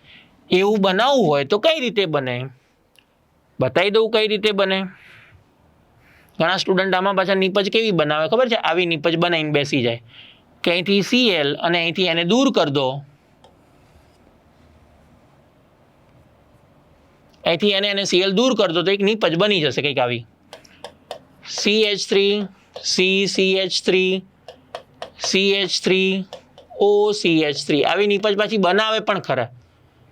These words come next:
પછી માર્ક્સ ના આવે. એમ સી ક્યુ પૂછે તોય લોચા પડે. પણ એ ભૂલી જાય કે alkyl halide કયો છે? તૃતીયક alkyl halide છે.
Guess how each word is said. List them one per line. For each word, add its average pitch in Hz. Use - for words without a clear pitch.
પછી 196
માર્ક્સ 202
ના 214
આવે. 120
એમ 202
સી 202
ક્યુ 202
પૂછે 208
તોય 226
લોચા 170
પડે. 127
પણ 190
એ 226
ભૂલી 190
જાય 202
કે 208
alkyl 208
halide 208
કયો 254
છે? 160
તૃતીયક 233
alkyl 214
halide 156
છે. 127